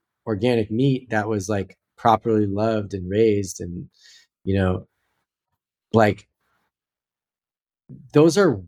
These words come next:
way too di-, like, those factors are so different. There's no control,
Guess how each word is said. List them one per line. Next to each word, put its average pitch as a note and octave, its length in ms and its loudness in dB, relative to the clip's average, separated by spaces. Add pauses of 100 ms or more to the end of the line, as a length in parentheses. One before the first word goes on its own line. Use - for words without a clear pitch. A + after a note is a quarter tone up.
(180)
way E3 320 -4
too D3+ 240 0
di-, C3 280 2
like, A#2+ 200 -2
those C#3+ 180 -2
factors C3+ 440 -6
are G#2 80 -4
so C#3+ 320 -2
different. B2+ 260 -2
There's G#2 140 -4
no B2+ 120 -2
control, B2+ 640 -4